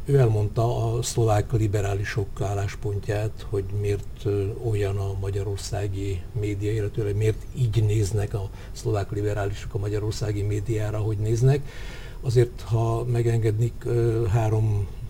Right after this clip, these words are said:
pontot, ö, nagyon röviden körvonalaznék. Az első az, hogy a közvéleménykutatások szerint, ö, Magyarország állampolgárai a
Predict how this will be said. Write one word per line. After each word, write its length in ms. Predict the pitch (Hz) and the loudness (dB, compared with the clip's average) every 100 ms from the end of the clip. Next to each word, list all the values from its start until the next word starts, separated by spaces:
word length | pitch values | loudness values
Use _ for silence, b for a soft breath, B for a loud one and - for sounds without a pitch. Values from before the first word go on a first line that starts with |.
| - | -4
pontot, 680 | - 107 101 - 107 - - | -2 0 0 -2 -4 -4 -6
ö, 200 | 113 104 101 101 101 110 117 | -2 -2 0 -2 -2 -2 -2
nagyon 220 | 107 110 107 | 0 2 2
röviden 320 | 104 107 107 | 2 0 2
körvonalaznék. 840 | 131 117 117 113 113 107 123 - B B B B B - - - - - | 2 4 2 2 2 4 4 2 B B B B B -12 -12 -12 -10 -4
Az 120 | 123 | 0
első 380 | 131 139 - 113 | 4 4 4 2
az, 200 | 113 - | 2 0
hogy 220 | 117 110 | 2 2
a 100 | 107 | 2
közvéleménykutatások 1040 | - 101 110 107 107 120 101 110 107 120 | 0 2 2 2 0 0 0 -2 -2 -4
szerint, 400 | - 107 110 107 | -2 -2 -2 -2
ö, 240 | 113 107 104 | -2 0 -2
Magyarország 680 | 101 107 107 104 - 104 104 | -2 0 0 -4 -4 -4 -2
állampolgárai 1000 | 104 107 107 104 104 104 107 110 107 | -2 -2 -2 -4 -4 -2 -2 0 -2
a 360 | 113 107 104 104 | -2 -2 -2 -4